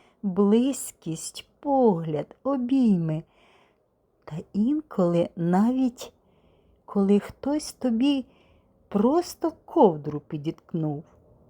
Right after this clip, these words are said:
і то вже тепло. І якщо вже шістдесят п'ять, сімдесят чи й більше,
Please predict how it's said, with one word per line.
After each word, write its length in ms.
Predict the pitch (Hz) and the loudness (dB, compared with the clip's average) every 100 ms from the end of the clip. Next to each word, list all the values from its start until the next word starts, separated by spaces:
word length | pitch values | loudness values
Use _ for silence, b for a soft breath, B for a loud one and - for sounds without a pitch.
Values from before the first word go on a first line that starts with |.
| _ _ _ _ | _ _ _ _
і 100 | 226 | 0
то 300 | 214 - 185 | 0 -2 -2
вже 260 | 143 143 151 | 0 -2 -2
тепло. 720 | - 147 - - - 196 202 - - _ _ _ - - - - | -2 -2 -2 -8 -10 -10 -10 -16 -20 _ _ _ -20 -20 -20 -2
І 140 | 170 | 0
якщо 460 | 170 165 - - 202 | 2 -2 -10 -2 -2
вже 320 | 156 190 196 | 0 0 -2
шістдесят 640 | - 160 151 - 160 156 | -2 -4 -4 -2 -4 -4
п'ять, 260 | - 247 269 | -4 -2 -2
сімдесят 840 | - 165 151 175 - 269 269 175 - | -4 -4 -4 -8 -6 -2 -2 -2 -6
чи 120 | 156 | -4
й 100 | 160 | -4
більше, 720 | 170 247 330 - - 175 165 | -2 2 2 0 -10 -6 -6